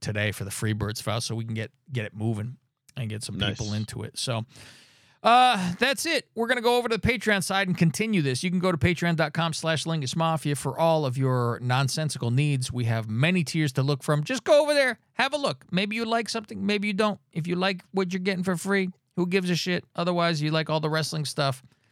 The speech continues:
Speaker 1: head on over there. I could do anything I want because my dad is dead.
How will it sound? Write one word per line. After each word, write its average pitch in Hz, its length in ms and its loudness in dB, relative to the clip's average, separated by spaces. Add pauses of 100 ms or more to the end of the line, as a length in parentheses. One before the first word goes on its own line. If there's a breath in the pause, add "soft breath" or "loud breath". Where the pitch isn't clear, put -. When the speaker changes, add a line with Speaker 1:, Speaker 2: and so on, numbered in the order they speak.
(360)
Speaker 1:
head 147 160 0
on 151 200 2
over 147 220 2
there. 110 260 -6 (480 soft breath)
I 190 140 0
could 170 120 -2
do 190 120 2
anything 175 320 2
I 156 80 0
want 160 260 -6 (300)
because 127 340 0
my 123 220 -4
dad 110 280 -4
is 95 120 -14
dead. 107 420 -4